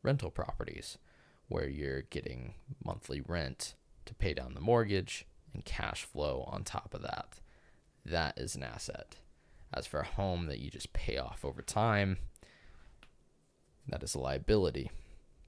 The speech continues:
You will work for three people your whole life. The company you work for, benefiting the company and your boss by making profits for them. The bank, if you owe debt,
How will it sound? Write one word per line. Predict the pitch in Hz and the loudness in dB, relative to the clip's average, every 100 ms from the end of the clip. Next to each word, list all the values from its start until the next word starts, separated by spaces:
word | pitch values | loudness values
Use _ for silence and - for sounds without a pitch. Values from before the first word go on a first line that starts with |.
| - - - _ _ _ - _ - - - | -20 -20 -20 _ _ _ -20 _ -20 -20 -6
You | 95 104 | 0 6
will | 98 | 8
work | 98 95 | 8 6
for | - 80 | 4 -2
three | - - 92 98 | -2 0 2 4
people | 101 - 90 - 69 62 | 2 2 0 0 -2 -2
your | - | -4
whole | - - 57 | -2 -2 0
life. | 55 - - - - - - - - | -4 -4 -8 -14 -20 -20 -20 -20 -14
The | - | -8
company | - - 101 - 95 | -2 4 4 6 6
you | 90 | 6
work | - - - | 4 0 -2
for, | - 67 58 - - _ _ _ _ _ _ - | 0 2 0 -4 -16 _ _ _ _ _ _ 2
benefiting | 104 95 - 95 92 90 82 | 4 4 4 4 4 2 2
the | 78 | -2
company | - 95 92 90 90 85 | -2 2 2 4 2 2
and | 82 | 2
your | 90 | 2
boss | - 85 - - | 2 2 0 -2
by | - - | -4 -2
making | - 80 - | -2 -2 -2
profits | - - - - - | 0 0 0 -4 -4
for | - | -8
them. | - 69 64 - - - - - - - - - - - - - - - - - - | -6 -4 -4 -6 -8 -10 -16 -20 -20 -18 -20 -20 -20 -20 -20 -20 -20 -20 -18 -18 -8
The | - | -6
bank, | 71 - 107 87 87 - - - - | -4 6 6 8 4 -4 -14 -14 -14
if | - | -4
you | 85 - | -2 2
owe | 71 76 - | 2 0 0
debt, | - 87 78 - - | 2 4 4 -2 -10